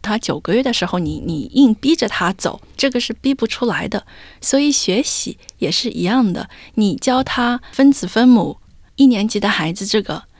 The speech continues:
那有些孩子说不定他确实就是很，很早就 ready 了，他 get 到了，那他就会做。但是有的他没有 get 到，你怎么教，你怎么急，你，你每天吃那个救心丸，吃高血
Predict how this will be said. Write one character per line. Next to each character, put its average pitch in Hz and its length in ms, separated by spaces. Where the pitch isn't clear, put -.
那 285 80
有 233 260
些 262 260
孩 196 260
子 196 160
说 190 160
不 - 120
定 180 760
他 - 180
确 269 220
实 - 140
就 185 120
是 185 160
很， 156 320
很 175 260
早 165 180
就 147 220
ready 160 300
了， - 100
他 - 160
get 185 220
到 151 200
了， - 120
那 165 100
他 170 140
就 170 120
会 160 140
做。 - 220
但 254 120
是 - 160
有 180 220
的 220 80
他 233 320
没 185 140
有 320 160
get 175 160
到， 165 140
你 170 160
怎 165 180
么 175 160
教， 262 320
你 220 160
怎 185 240
么 202 220
急， - 300
你， 190 220
你 214 120
每 190 160
天 269 380
吃 - 320
那 240 180
个 196 260
救 214 200
心 240 260
丸， 180 300
吃 240 440
高 247 140
血 262 160